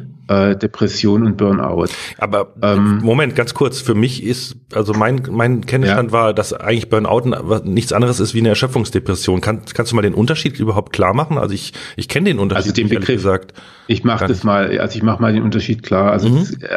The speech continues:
Speaker 1: eine Erschöpfungsdepression gibt es nicht. <laughs> Es gibt
Speaker 2: Okay.
Speaker 1: eine Depression, es gibt, es gibt gar nicht mal eine Depression, sondern es gibt depressi-,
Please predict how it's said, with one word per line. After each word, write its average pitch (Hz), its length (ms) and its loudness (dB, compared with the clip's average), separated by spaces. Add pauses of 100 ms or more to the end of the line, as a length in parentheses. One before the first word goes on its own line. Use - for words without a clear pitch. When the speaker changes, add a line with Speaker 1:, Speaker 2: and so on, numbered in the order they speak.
(220)
Speaker 1:
eine 110 240 2
Erschöpfungsdepression 123 1500 -2
gibt - 300 -4
es - 180 -2
nicht. 90 240 0
<laughs> - 800 -8
Es - 160 -2
gibt 92 160 2
Speaker 2:
Okay. 120 80 2
Speaker 1:
eine 110 160 2
Depression, 117 640 0
es 165 120 0
gibt, - 280 -2
es 110 120 -2
gibt 110 280 0
gar 113 140 0
nicht 117 120 -2
mal 113 80 0
eine 110 140 0
Depression, 110 500 -2
sondern 127 140 0
es - 80 -6
gibt - 180 -4
depressi-, 113 560 -2